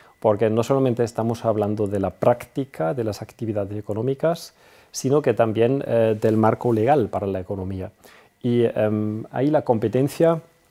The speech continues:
de los municipios y ciudades tiene su fin rápido, porque muchas de las leyes se están decidiendo en el nivel nacional o incluso internacional. Por ejemplo, el orden del comercio, eh,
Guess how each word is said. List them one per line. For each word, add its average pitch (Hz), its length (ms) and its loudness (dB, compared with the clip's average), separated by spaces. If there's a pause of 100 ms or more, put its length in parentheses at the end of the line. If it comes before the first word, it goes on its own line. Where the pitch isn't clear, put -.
(420)
de 120 240 0
los 110 140 0
municipios 127 680 2
y 127 60 2
ciudades 123 460 2
tiene 117 220 0
su 117 160 -6
fin 123 220 -2
rápido, 98 400 -6 (360)
porque 113 240 0
muchas 135 320 0
de 120 100 2
las 101 180 0
leyes 131 300 2
se 117 180 -4
están 107 340 -4
decidiendo 113 600 -2 (360)
en 113 140 4
el 113 80 4
nivel 104 280 4
nacional 156 520 0
o 127 120 0
incluso 117 420 0 (420)
internacional. 98 880 -2 (100)
Por 117 160 4
ejemplo, 117 400 2
el 107 160 0 (500)
orden 120 380 6
del 104 140 0
comercio, 104 800 0
eh, 110 200 -2